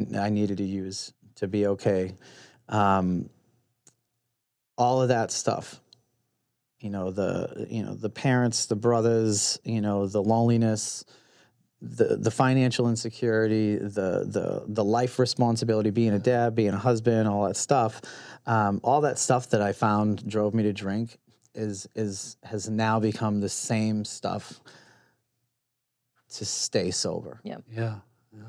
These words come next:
Speaker 3: that's a
Speaker 2: And
Speaker 3: good
Speaker 2: people talk
Speaker 3: look at
Speaker 2: about,
Speaker 3: that.
Speaker 2: you know, think about your last one, whatever. I
Speaker 3: Yeah.
Speaker 2: think about what I have in the future,
Speaker 3: Mm.
Speaker 2: not, that's what keeps me going, not
Speaker 3: Right.
Speaker 2: what I might have in the past or what, what I could go back to, because I don't
Speaker 3: You're not dwelling on it.
Speaker 2: I don't think about it at all.
Speaker 3: Right.
Speaker 2: It's not even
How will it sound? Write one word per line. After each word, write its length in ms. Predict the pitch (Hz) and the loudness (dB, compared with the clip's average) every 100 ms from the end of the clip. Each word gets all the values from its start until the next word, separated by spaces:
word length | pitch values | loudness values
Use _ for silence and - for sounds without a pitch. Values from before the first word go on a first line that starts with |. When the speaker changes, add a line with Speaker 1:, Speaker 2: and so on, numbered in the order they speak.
| - | -20
Speaker 3:
that's 180 | 110 - | -14 -4
a 40 | |
Speaker 2:
And 100 | 175 | -2
Speaker 3:
good 40 | 147 | 0
Speaker 2:
people 200 | 185 170 | 0 0
talk 240 | 185 160 | 0 0
Speaker 3:
look 80 | 165 | 0
at 60 | 143 | -2
Speaker 2:
about, 100 | - | -2
Speaker 3:
that. 80 | |
Speaker 2:
you 80 | 147 | -4
know, 80 | 123 | -4
think 200 | - 156 | -4 -4
about 180 | - 117 | -2 -2
your 100 | 120 | -2
last 360 | 127 120 - - | -4 -4 -6 -6
one, 400 | 113 101 104 101 | -4 -2 -4 -6
whatever. 400 | 104 - 98 - | -8 -6 -6 -4
I 120 | 135 | -2
Speaker 3:
Yeah. 60 | - | -2
Speaker 2:
think 240 | 190 180 | -4 -4
about 300 | - 117 - | -4 -4 -6
what 220 | - 131 | -6 -6
I 180 | 120 135 _ _ _ | -4 -6 _ _ _
have 240 | 135 131 | -6 -4
in 80 | - | -4
the 60 | 117 | -6
future, 540 | - 247 - 135 - _ - | -4 -2 0 -2 -4 _ -6
Speaker 3:
Mm. 60 | |
Speaker 2:
not, 280 | 156 175 - - - | 0 0 0 -6 -6
that's 240 | 170 - | -4 -4
what 120 | - | -6
keeps 260 | - - - | -4 -8 -2
me 140 | 175 | 0
going, 300 | 208 135 - 131 | 2 0 -2 -2
not 220 | 147 123 | 0 0
Speaker 3:
Right. 100 | 123 | -2
Speaker 2:
what 200 | 135 - - - _ _ - | -4 -8 -18 -20 _ _ 0
I 120 | 156 | 0
might 280 | 156 160 127 | 2 0 2
have 200 | 151 143 | 0 0
in 100 | 123 | -2
the 80 | 117 | -2
past 560 | - 151 110 - - | -2 0 0 -2 -2
or 140 | 143 143 | -2 0
what, 220 | 139 - 120 117 | 0 -2 -6 -2
what 120 | 127 | -2
I 80 | 120 | -2
could 200 | - 147 | -2 -2
go 120 | 127 | -2
back 340 | - 131 156 | 0 -2 -2
to, 120 | - 104 | -4 -4
because 300 | 127 135 147 | -4 -4 -4
I 80 | |
don't 300 | 160 156 143 - _ _ _ - | -2 -2 -4 -8 _ _ _ 0
Speaker 3:
You're 100 | 131 | 2
not 140 | 123 | 2
dwelling 400 | 113 117 110 104 | 2 2 0 -2
on 160 | 107 110 | -6 -2
it. 40 | |
Speaker 2:
I 60 | 180 | -2
don't 160 | 202 | 0
think 140 | 190 339 | 0 0
about 220 | 208 120 | 0 0
it 40 | |
at 60 | 127 | -2
all. 320 | 233 240 - - | -4 -6 -12 -4
Speaker 3:
Right. 200 | 117 107 | -4 -4
Speaker 2:
It's 200 | 147 - | -8 -4
not 160 | 160 | -2
even 420 | 170 165 156 151 | -2 -2 -2 -4